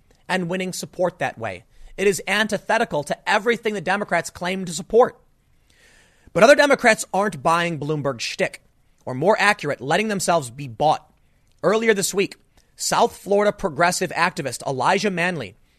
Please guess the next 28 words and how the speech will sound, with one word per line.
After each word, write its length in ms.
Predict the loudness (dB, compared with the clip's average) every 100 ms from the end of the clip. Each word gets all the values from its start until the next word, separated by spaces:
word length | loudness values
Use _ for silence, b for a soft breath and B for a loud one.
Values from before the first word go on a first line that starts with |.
| b b
said 160 | -4 0
he 60 | 2
received 440 | 0 -2 -4 -6
a 40 |
call 320 | -2 0 2 0
from 160 | -2
a 60 | -4
Bloomberg 460 | -2 -2 0 -2
staffer 500 | -2 -2 -2 -4 -10 _ b b -4
who 140 | 2
offered 280 | 4 4 0
him 100 | -2
six 320 | -4 -4 -4
thousand 400 | 0 0 0 -4
five 280 | 0 0 0
hundred 340 | -2 -4 -4
dollars 260 | -2 -2 -2
per 160 | -8 -4
month 340 | -4 -4 _
plus 340 | -2 0 0 -4
medical 400 | -2 -2 -4 -6
benefits 640 | -4 -6 -8 -6 -6 -6 _ _ _ -12
if 160 | -12
Manley 400 | -6 -4 -2 -2
would 200 | -2 -4
join 300 | -2 -2 -2
the 60 | -4
campaign 560 | -4 -8 -8 -10 -10